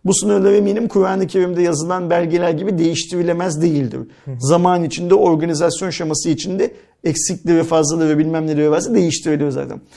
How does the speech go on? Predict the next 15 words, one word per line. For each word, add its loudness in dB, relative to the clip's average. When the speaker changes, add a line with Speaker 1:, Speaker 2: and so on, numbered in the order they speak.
Speaker 1:
Önemli 4
olan 6
şey 0
şu. -8
İstanbul 0
dünyanın 4
en 4
büyük 0
şehirlerinden 0
birisi -4
ama -2
İstanbul'da 0
yaşam -2
çok -2
zor. -6